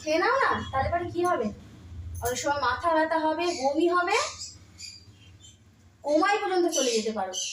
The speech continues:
হ্যাঁ, পরিমাণ আছে, সেই পরিমাণটা বলে দিচ্ছি, দাদা। এই বল।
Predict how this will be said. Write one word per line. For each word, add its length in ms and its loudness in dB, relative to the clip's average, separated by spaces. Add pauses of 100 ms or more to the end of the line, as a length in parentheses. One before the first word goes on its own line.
(960)
হ্যাঁ, 440 -2 (260)
পরিমাণ 400 4
আছে, 180 -2
সেই 240 -6
পরিমাণটা 420 -4
বলে 220 -2
দিচ্ছি, 320 -6
দাদা। 220 -6 (840)
এই 200 -2
বল। 140 -2